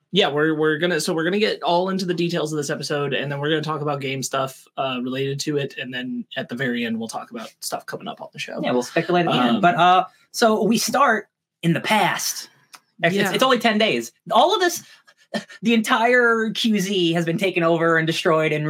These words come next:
Speaker 2: and, and built up in ten days, which we realize, like, that seems pretty fast, uh, for a, for a quick old revolution, which is fun. Um, but we see, like, you hear people yelling freedom, and you're like,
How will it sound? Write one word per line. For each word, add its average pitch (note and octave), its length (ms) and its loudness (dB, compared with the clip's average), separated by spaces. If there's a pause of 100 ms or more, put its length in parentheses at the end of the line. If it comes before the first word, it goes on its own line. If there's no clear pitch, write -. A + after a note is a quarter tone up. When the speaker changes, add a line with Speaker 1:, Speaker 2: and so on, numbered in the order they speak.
Speaker 2:
and, D3+ 240 -6
and C#3 200 -6
built D3+ 240 0
up D3 260 2
in D3 200 -2
ten E3+ 260 0
days, C3 340 2 (100)
which A#2+ 220 -10
we A#2 80 -4
realize, A2 320 -4
like, A2 160 -6 (200)
that - 120 -4
seems G#4 180 -4
pretty A#3+ 180 -2
fast, - 460 -4 (260)
uh, D#3+ 160 2
for D#3+ 140 2
a, C#3+ 100 2
for E3 100 0
a C#3 80 0
quick E3+ 140 -8
old D3+ 140 2
revolution, D3 520 0
which B2 140 -6
is C3+ 80 -14
fun. A#2+ 380 -4
Um, C3+ 380 0 (260)
but E3+ 160 2
we F#3+ 100 -4
see, B3 300 -4
like, G#3 300 -2 (600)
you F#3 160 -2
hear C4 460 -2 (220)
people G#3+ 240 0
yelling F3+ 320 0
freedom, C#3 760 -2
and D#3+ 80 -6
you're E3 80 0
like, E3 140 0